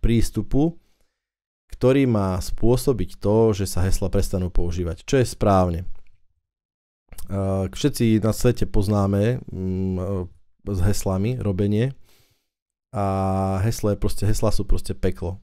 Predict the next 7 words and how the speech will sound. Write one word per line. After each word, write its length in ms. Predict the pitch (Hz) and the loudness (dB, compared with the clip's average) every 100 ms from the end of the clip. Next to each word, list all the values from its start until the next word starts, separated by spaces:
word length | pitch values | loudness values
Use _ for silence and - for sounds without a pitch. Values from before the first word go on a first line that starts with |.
| - | -18
Ka-, 320 | - - 117 | -4 0 2
do 160 | 113 120 | 0 2
každej 320 | 127 110 101 | 0 2 -2
služby 720 | 107 104 101 101 98 95 - 117 | 0 -2 0 0 0 -2 -4 -4
extra 320 | - - 101 95 | -4 -4 -4 -4
heslo, 480 | 92 - 92 92 - _ _ _ _ _ _ _ _ _ | -6 -6 -6 -6 -10 _ _ _ _ _ _ _ _ _
eh, 800 | - 151 151 135 127 127 120 113 | -8 -4 -2 -2 0 0 -2 -4